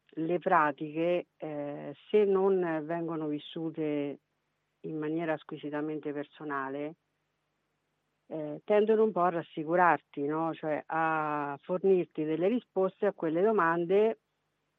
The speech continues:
e tu potresti, eh, basare le tue certezze su quello.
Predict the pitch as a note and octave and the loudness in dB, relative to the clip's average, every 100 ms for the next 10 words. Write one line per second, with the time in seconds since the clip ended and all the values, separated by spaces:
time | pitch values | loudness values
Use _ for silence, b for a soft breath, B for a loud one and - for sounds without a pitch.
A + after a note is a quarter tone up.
0 | _ _ _ _ _ _ _ - G#3 G3+ | _ _ _ _ _ _ _ -2 -2 -2
1 | E3+ D#3+ - _ _ _ _ _ _ _ | -2 -2 -4 _ _ _ _ _ _ _
2 | _ F3+ E3+ F3 F3 D#3 _ G3 G3 G3 | _ -6 -4 -2 -4 -4 _ 6 6 4
3 | - - D3 D3 C#3+ D3+ F3 - D#3 E3+ | -2 -6 -4 -4 -4 2 2 4 2 4
4 | F3+ D3+ D3 - - - D#3 - C#3+ E3 | 2 0 -4 -6 -8 -8 -8 -8 -10 -10
5 | - A#3 D3+ D3 C#3+ | 0 2 2 0 -4